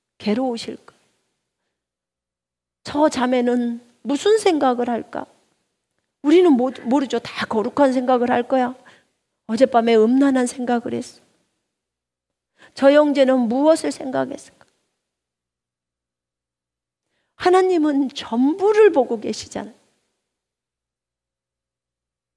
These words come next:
제가 그 얘기 해드렸잖아요. 진이가 저기 생각이 잠깐 열렸을 때 이마트 갔는데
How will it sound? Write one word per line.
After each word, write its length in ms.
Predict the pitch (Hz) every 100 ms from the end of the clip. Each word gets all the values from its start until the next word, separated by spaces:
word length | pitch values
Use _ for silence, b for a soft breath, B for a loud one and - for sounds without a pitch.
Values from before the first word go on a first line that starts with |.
| _ _ _ _ _ _ _ _ _ _ _ _ _ _ _ _ _ _ _ _ _ _ _
제가 240 | 269 262
그 160 | 247 254
얘기 220 | 247 226
해드렸잖아요. 960 | 269 254 240 226 185 175 175 190 180 175 b b
진이가 440 | - 233 226 196 185 B B _ _ _ _
저기 440 | 220 208 190 -
생각이 440 | - 311 311 254 202 - _ -
잠깐 420 | - 208 233 196
열렸을 460 | 170 190 202 -
때 160 | - -
이마트 440 | - 262 269 269
갔는데 580 | 247 180 165 180 170 -